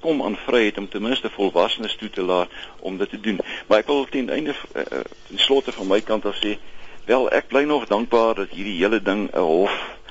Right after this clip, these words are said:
aangeleentheid is. Daarom 'n hof wat moet besluit hieroor en, eh, dit is die toets wat die voor, wat die hof voor homself het hier, 'n opweging van hierdie twee belange in ag genome al die omstandighede wat gepleit is. En, eh,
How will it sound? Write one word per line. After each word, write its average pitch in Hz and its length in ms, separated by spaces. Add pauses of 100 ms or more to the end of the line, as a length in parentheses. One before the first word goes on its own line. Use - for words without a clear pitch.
(220)
aangeleentheid 85 640
is. 85 140
Daarom 131 300
'n 90 80
hof 107 260
wat 92 180
moet 90 180
besluit 123 400
hieroor 113 480 (400)
en, 123 320
eh, 120 220 (420)
dit 117 120
is - 60
die 131 140
toets - 320
wat 107 80
die 113 140
voor, 117 300 (120)
wat 110 80
die 107 120
hof 117 180 (100)
voor 120 140
homself 113 460
het 101 220
hier, 78 220
'n - 80
opweging 123 580
van 87 120
hierdie 92 220
twee 101 240
belange 107 480 (220)
in - 120
ag - 180
genome 101 480
al 120 100
die 123 140
omstandighede 95 720
wat 80 180
gepleit - 460
is. 131 180 (420)
En, 120 340
eh, 120 200